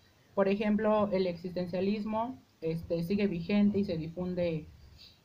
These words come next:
en países occidentales, pero más allá de eso, creo que también es parte de una doctrina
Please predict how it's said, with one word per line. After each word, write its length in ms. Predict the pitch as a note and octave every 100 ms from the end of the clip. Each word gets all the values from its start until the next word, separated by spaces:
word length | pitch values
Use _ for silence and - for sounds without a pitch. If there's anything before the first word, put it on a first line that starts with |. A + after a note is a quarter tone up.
| _ -
en 840 | F3 F3 E3+ E3+ E3 E3 D#3+ D3 -
países 360 | F#3 G3+ G#3
occidentales, 1080 | F#3+ E3 F#3+ F3+ F#3+ A#3 A#3 A3+ G#3+ A3+ - _ _ - - _
pero 600 | G3+ G3 F#3+ F#3+ F#3 F3+ E3+
más 200 | G3+ G#3
allá 200 | A3+ A3
de 140 | A3+
eso, 200 | G#3+ A#3
creo 200 | G3+ G#3
que 60 | G3+
también 420 | G3+ F#3+ F#3+ G3
es 300 | F3+ F#3 F3+ -
parte 300 | - F#3 E3+
de 200 | G3 F3
una 340 | E3 F#3 F#3 F3
doctrina 800 | - E3 E3 F3+ F#3+ G#3 D4